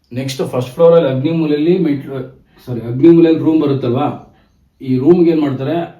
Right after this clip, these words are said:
ಆ, ಮತ್ತೆ ಅಗ್ನಿ ಮೂಲೆಯಲ್ಲಿ ಟಾಯ್ಲೆಟ್ ರೂಮ್ ಕೊಡ್ತಾರೆ. ಇಲ್ಲೊಂದು ಬಾಲ್ಕನಿ ಕೊಡ್ತಾರೆ. ನೋಡಿ, ಫಸ್ಟ್ ಅರ್ಥ ಮಾಡ್ಕೊಳ್ಳಿ, ಅಗ್ನಿ ಮೂಲೆಯಲ್ಲಿ ಫಸ್ಟ್ ಫ್ಲೋರ್, ಸೆಕೆಂಡ್ ಫ್ಲೋರ್ ಅಲ್ಲಿ ರೂಮ್ ಬಂದಾಗ ಎಲ್ಲರಿಗೂ ಚಾಲೆಂಜ್ ಬಾತ್ರೂಮ್ ಮಾಡೋದು. ಒಂದು, ಈ ಅಗ್ನಿ ಮೂಲೆಯಲ್ಲಿ ಕೊಟ್ಟಾಗ ಏನಾಗುತ್ತೆ, ನಮ್ಗೆ ಟೋಟಲ್ ಮನೆಗೆ ಅಗ್ನಿ ಮೂಲೆ ನೀರು ಉಪಯೋಗಿಸ್ಬಾರ್ದು.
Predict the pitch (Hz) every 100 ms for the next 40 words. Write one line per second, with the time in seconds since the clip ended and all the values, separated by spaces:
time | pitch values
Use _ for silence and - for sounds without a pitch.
0 | _ - 110 131 135 - 202 180 147 165
1 | 175 165 151 185 151 131 127 113 104 -
2 | 85 - _ _ _ _ _ - 180 175
3 | 190 135 143 143 127 113 101 - - -
4 | - 123 127 139 175 143 156 147 135 123
5 | 131 - - 123 139 180 175 156 143 123
6 | 135 127 165 165 - 127 135 131 131 123
7 | 131 143 151 147 127 151 131 135 147 147
8 | 131 123 127 113 110 117 123 117 101 87
9 | 85 _ _ _ _ _ _ 110 135 175
10 | 185 196 - 151 135 139 175 175 160 156
11 | 139 147 143 135 127 135 127 127 170 175
12 | - 156 165 180 175 165 143 147 170 131
13 | 151 156 156 127 151 147 135 143 131 -
14 | 113 - - -